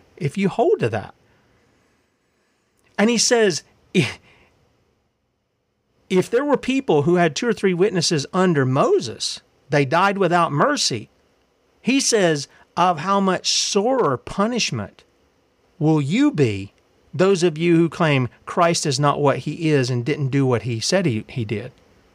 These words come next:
Verse thirty, "For we know him that has said, 'Vengeance belongeth unto me, I will recompense, saith the Lord.' And again, 'The Lord shall judge his people.' For it is a fearful thing to fall in the hands of the living God." You know, even when I was in high school,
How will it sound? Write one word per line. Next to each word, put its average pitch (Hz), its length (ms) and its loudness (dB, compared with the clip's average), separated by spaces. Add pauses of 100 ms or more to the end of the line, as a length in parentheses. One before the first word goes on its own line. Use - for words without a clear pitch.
(1600)
Verse 139 240 0
thirty, 151 360 0 (280)
"For 160 160 0
we 156 120 0
know 175 200 2
him 175 260 4
that 143 160 0
has 151 200 2
said, 139 280 0
'Vengeance 180 440 0
belongeth 180 480 0
unto 190 160 2
me, 110 300 -4 (180)
I 151 180 0
will 160 140 2
recompense, 151 720 -2
saith 131 340 0
the 135 120 -4
Lord.' 131 360 0 (300)
And 156 120 0
again, 151 360 0
'The 131 100 0
Lord 165 300 0
shall 151 180 0
judge 156 280 0
his 147 100 -4
people.' 208 500 -4 (420)
For 190 120 2
it 180 80 4
is 151 120 0
a 165 60 4
fearful 233 420 0
thing 233 300 0
to 170 60 2
fall 190 220 2
in 185 60 2
the 170 100 0
hands 180 240 2
of 156 80 0
the 156 40 -4
living 165 220 0
God." 156 300 2
You 147 60 -2
know, 147 260 2 (540)
even 226 320 0
when 170 120 2
I 185 100 4
was 185 160 0
in 151 100 -2
high 156 260 0
school, 123 380 -6